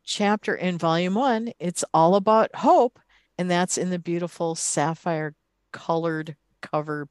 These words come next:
book. In volume two, she writes about the willingness to succeed, and that is in a beautiful, enchanting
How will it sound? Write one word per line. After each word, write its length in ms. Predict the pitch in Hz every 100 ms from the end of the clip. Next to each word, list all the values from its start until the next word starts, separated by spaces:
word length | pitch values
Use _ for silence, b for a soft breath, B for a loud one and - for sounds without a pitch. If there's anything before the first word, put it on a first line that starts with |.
| -
book. 340 | 127 - - _ _ _ _ _ _ _ _ B B B _ _ _ _
In 200 | 226 175
volume 420 | 165 147 165 170
two, 600 | 156 - 294 294 240 233 240
she 220 | - 185
writes 260 | 165 165
about 300 | - 165 165
the 80 | 185
willingness 760 | 160 185 214 220 233 247 - -
to 340 | - - 254
succeed, 1400 | 254 - 277 - - - - 254 302 269 254 233 202 170 B B B _
and 360 | 185 175 175 165
that 260 | - 202 214
is 220 | 208 185
in 100 | 190
a 100 | 180
beautiful, 640 | 165 185 185 175 185 165 -
enchanting 800 | 156 160 - 170 170 165 147